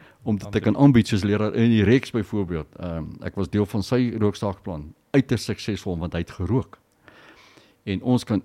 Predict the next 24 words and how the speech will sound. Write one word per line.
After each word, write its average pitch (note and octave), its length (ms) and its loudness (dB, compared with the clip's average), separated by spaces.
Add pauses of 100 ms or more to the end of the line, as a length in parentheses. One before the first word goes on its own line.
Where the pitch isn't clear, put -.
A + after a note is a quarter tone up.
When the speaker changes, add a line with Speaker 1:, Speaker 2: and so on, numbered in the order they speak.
Speaker 1:
ons A2+ 180 0
het A2 120 -6
in F2+ 80 -4
ons A2 180 -2
gemeente G2 460 -2
ook - 180 -2
iemand, F2+ 320 -6 (220)
ehm, D#2 220 -8 (800)
wat F#2+ 200 -2
al F2 120 2
reeds F#2+ 220 0
aangebied G2+ 540 0
het. D#2+ 140 -6
So - 120 -10
as F#2 200 -8
ons F#2 160 -6
die F2 340 -2 (460)
gesondheidsexpos G#2+ 960 0
klaargemaak A2 540 0
het F#2+ 140 -8
en F2 120 -2
hy E2+ 60 0
het E2+ 120 -2 (960)
name, A#2 480 4